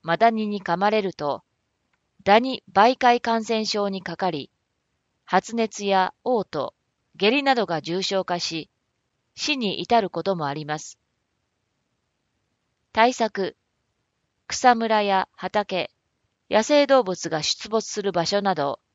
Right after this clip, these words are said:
マダニの生息場所を知る。長袖、長ズボンを着用し、首にタオルを巻いて身を守る服装をする。上着や作業着は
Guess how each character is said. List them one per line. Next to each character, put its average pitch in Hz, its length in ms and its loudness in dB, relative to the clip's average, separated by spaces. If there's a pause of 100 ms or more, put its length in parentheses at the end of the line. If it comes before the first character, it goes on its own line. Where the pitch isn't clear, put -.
(460)
マ 175 140 2
ダ 240 140 8
ニ 233 140 -2
の 214 140 0
生 240 280 2
息 240 280 -4
場 220 120 0
所 208 220 -2
を 196 140 -2
知 - 240 -6
る。 - 160 -4 (1500)
長 208 280 4
袖、 220 380 -2 (100)
長 208 240 4
ズ 240 120 -4
ボ 233 120 0
ン 226 80 0
を 220 80 -2
着 208 320 -4
用 208 200 0
し、 185 320 -6 (720)
首 214 280 -2
に 226 140 -4
タ 277 220 0
オ 233 60 2
ル 180 140 0
を 156 80 -4
巻 151 240 -2
い 190 40 -12
て 175 320 -4 (180)
身 185 180 -2
を 240 120 2
守 233 360 2
る 156 40 -6
服 143 180 -12
装 175 280 0
を 165 80 0
す 156 160 -8
る。 - 160 -10 (1700)
上 233 260 4
着 214 140 -4
や 214 160 2
作 208 180 0
業 269 200 2
着 175 160 -6
は 151 220 -4